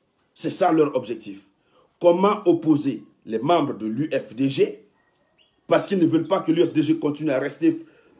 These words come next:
à rester aussi, euh, euh, fort jusqu'aux élections. Voilà. Il y a, il y a, il y a ça dans la deuxième stratégie. Toujours dans la deuxième stratégie, comment opposer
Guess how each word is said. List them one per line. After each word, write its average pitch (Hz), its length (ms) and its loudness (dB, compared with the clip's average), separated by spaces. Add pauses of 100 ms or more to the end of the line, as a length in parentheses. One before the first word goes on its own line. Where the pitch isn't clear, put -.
à 127 80 -2
rester 147 380 2
aussi, 147 420 -4 (340)
euh, 127 160 -4
euh, 135 160 -2
fort - 760 4 (560)
jusqu'aux - 380 4
élections. - 600 -2 (1200)
Voilà. 143 460 -4 (1200)
Il 117 100 -14
y 131 60 2
a, 175 100 4 (200)
il 147 60 -2
y 165 40 4
a, 165 120 2
il 147 60 2
y 160 40 8
a 151 100 2
ça 175 260 -2
dans 143 140 0
la 127 120 0
deuxième 151 340 2
stratégie. 127 640 -8 (380)
Toujours 220 240 0
dans 175 100 4
la 170 120 4
deuxième 170 340 4
stratégie, 147 600 -4 (440)
comment 220 440 4
opposer 190 800 4